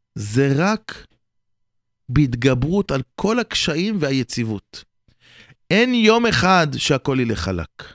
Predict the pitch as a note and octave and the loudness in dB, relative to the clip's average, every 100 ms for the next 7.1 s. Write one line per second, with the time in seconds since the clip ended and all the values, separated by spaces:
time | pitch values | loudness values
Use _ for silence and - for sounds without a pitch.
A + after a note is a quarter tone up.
0 | _ _ A2 B2 G3+ - F#3+ F3 D#3 C3+ | _ _ -6 -2 0 2 2 2 0 0
1 | C#3+ C3 G#2+ G#2 F2+ _ _ _ _ _ | -2 -2 -4 -6 -8 _ _ _ _ _
2 | - - E3 F3+ G#3 G#3 F3+ F#3+ E3+ G3 | -14 -6 -2 2 2 2 0 0 0 0
3 | F#3 - D#3+ E3+ G3+ G#3 D#3 C3 F#3 C3 | 0 0 0 0 -2 0 0 0 -2 -2
4 | A#2 A2+ G#2+ F3 F#3+ _ _ _ - C3+ | -4 -2 -2 -4 -6 _ _ _ -8 -2
5 | D#3+ F3 E3+ G#3+ A3+ - - _ _ - | 0 0 0 0 -2 -4 -16 _ _ -6
6 | - D#3 E3 - C3+ - A2 G2+ F2+ F2 | -4 -2 -2 -4 -6 -6 -4 -4 -6 -8
7 | D3+ | -10